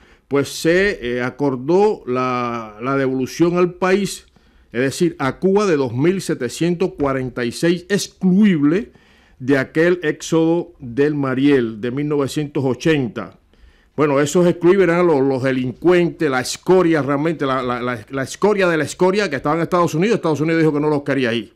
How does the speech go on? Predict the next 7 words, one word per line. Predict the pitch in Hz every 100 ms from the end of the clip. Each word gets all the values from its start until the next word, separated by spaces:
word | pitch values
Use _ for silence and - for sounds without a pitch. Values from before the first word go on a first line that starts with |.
| _ _ _ _ _
que | - 120
tenían | 127 151 127
que |
devolverlo. | 151 135 131 131 110 104
Pues | 123
bien, | 156 139 - - - - _ - _ _ _ _ _ _ _ _ _ _ _ -
eh, | 156 156 151 151 151